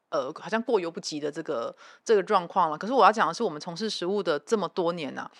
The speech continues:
我们发现性骚扰的这个发展，确实目前台湾的社会还处在一个对性骚扰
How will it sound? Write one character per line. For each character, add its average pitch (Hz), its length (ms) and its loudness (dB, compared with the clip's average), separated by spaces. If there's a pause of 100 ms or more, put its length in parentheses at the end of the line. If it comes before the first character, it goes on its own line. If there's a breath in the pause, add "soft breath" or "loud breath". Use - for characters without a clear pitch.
(240 loud breath)
我 190 40 -6
们 208 80 2
发 254 140 8
现 262 240 2
性 254 240 0
骚 214 200 8
扰 151 100 8
的 156 180 -4
这 196 120 -6
个 165 260 0
发 190 240 6
展， 156 180 2
确 214 180 0
实 156 200 -4 (480 loud breath)
目 269 200 2
前 160 220 -2
台 165 200 6
湾 202 180 10
的 190 100 2
社 226 180 2
会 208 120 4
还 170 120 2
处 151 200 -6
在 180 260 4
一 160 140 -10
个 160 100 0
对 196 160 2
性 185 180 -4
骚 165 240 2
扰 143 200 -2